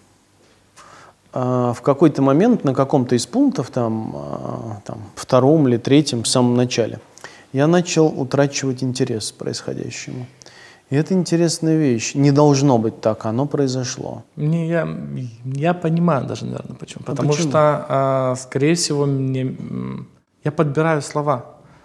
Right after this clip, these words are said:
Speaker 2: Это, это, это правда. И подбираю слова, потому что я очень привык это делать, когда включается камера.
Speaker 1: Да. Топ-блогер, чувак, который создал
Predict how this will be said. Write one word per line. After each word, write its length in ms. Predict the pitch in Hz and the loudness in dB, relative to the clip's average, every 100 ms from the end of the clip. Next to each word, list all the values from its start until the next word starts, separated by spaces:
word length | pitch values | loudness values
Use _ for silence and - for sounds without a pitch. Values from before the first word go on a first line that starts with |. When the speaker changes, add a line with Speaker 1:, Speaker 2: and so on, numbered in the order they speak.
| - - _ _ 139 | -20 -20 _ _ -6
Speaker 2:
Это, 180 | 135 - - | -4 -6 -6
это, 240 | 139 - | -6 -2
это 220 | 139 135 | -4 -4
правда. 560 | 143 160 135 120 127 - - - | 0 2 2 0 -8 -12 -20 -8
И 160 | 135 | -8
подбираю 680 | 127 139 123 143 156 156 143 | -4 -4 -2 0 2 2 0
слова, 540 | - 143 131 143 156 | -2 -4 -2 0 0
потому 380 | 143 131 131 135 | -2 -6 -6 -6
что 280 | 127 - 135 | -8 -8 -4
я 180 | 127 127 | -2 -2
очень 380 | 139 135 131 127 | 0 0 0 -6
привык 400 | 127 131 131 135 | -4 -4 -4 -6
это 160 | 127 | -8
делать, 380 | 120 131 139 131 | -4 0 0 -2
когда 300 | 117 110 120 | -6 -6 -8
включается 520 | - 117 - 113 - | -8 -10 -6 -6 -8
камера. 400 | - 62 64 - - _ _ - | -12 -10 -10 -12 -16 _ _ -2
Speaker 1:
Да. 320 | 123 135 160 - - - - _ _ | 2 2 2 -2 -18 -20 -20 _ _
Топ-блогер, 920 | 196 214 170 143 175 180 143 123 120 120 | 4 4 4 2 6 8 8 6 2 0
чувак, 360 | - 175 185 | 0 0 2
который 400 | - 139 151 143 | 0 0 4 2
создал 680 | 123 - 202 170 165 151 156 | 2 2 2 4 4 4 -2